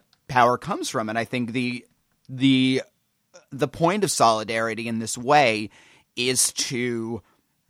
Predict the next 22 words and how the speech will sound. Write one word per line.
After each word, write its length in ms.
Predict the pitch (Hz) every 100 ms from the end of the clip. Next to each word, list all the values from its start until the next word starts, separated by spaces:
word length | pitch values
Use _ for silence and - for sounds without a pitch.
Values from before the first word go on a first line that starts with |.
| _ _ _ _ _
i-, 120 | 147 -
i-, 140 | 151
is 200 | 143 160 -
to 120 | 175
make 200 | 165 -
that 220 | 160 165
numbering 420 | 147 151 143 135
clear. 400 | - 180 262 131
I 80 | 104
mean, 180 | 131 139
they, 180 | 143 147
this, 460 | 131 156 - - -
this 240 | 139 143
is 140 | 143
not 260 | 139 147 147
a 40 |
movie 320 | 135 143 139 127
that 260 | 120 123 -
has 340 | 117 156 143
the 120 | 123
language 500 | 113 113 110 107 104
of 280 | 113 104 95